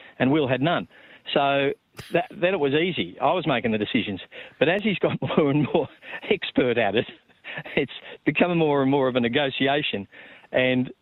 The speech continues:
sometimes they're, they're civil, and, uh, e-, every now and again they're not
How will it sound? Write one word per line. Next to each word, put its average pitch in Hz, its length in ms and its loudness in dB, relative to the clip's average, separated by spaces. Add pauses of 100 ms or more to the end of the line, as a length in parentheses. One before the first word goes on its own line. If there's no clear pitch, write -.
(140)
sometimes 156 500 0
they're, 123 300 2 (460)
they're 127 240 2
civil, 160 320 2
and, 135 280 2 (140)
uh, 143 320 -4 (340)
e-, - 140 -2 (120)
every 160 240 2
now 147 140 2
and 131 80 2
again 139 220 0
they're 127 120 2
not 165 180 0